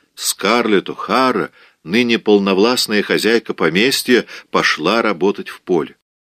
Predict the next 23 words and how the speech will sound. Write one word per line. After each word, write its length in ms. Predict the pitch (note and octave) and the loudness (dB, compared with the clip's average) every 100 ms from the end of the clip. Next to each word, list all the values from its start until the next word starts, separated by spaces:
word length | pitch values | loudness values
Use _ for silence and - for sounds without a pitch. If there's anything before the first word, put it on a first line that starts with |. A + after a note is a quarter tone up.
| _ _ _ _ | _ _ _ _
Она 360 | - F2 G#2 A#3 | -6 -2 0 0
тем 180 | C3+ B2 | 0 0
самым 380 | - B2+ C3 A#2+ | 0 2 2 0
поставила 560 | B2 - B2 B2 B2 | -2 0 2 4 4
бы 120 | A#2+ | 2
себя 340 | A2+ A2 A2+ A#2 | 0 0 2 4
в 40 | |
один 240 | A2+ A2+ A2 | 4 2 2
ряд 260 | A#2 A#2 - _ _ | 2 0 -8 _ _
с 100 | - | -6
голодранкой 680 | - G2+ G#2 G2+ A#2+ A2 A2+ | 0 2 4 2 0 0 0
миссис 380 | G2 A2+ - - | 0 -2 -4 -6
Слеттери 760 | - F2 A2+ C3 - A2 D#2+ - - - | -2 2 2 2 0 0 0 -2 -20 -8
и 120 | E2 | -2
её 340 | D#2 D2 E2 G2+ | 0 2 2 2
Эмми. 480 | A2+ A#2+ C#3+ A2 C#2+ - _ _ _ _ - | 2 2 2 -4 -6 -10 _ _ _ _ -18
Скарлетт 640 | - - G#2+ A#2+ B2+ B2 | -16 -4 -2 0 0 0
рассчитывала, 640 | A#2 - - B2 B2 A#2 A2 | -2 -2 -4 -2 0 0 0
что 200 | - G#2 | -2 -4
собирать 440 | G2+ F2 G#2 A2 | 0 2 2 0
хлопок 500 | - F2 G#2+ A2 E2+ | -4 0 0 0 -6
будут 360 | F#2 A2+ A2 A#2 | -2 -2 -2 -2
негры, 480 | B2+ F#2 D#2 C#2 | 0 0 -2 -6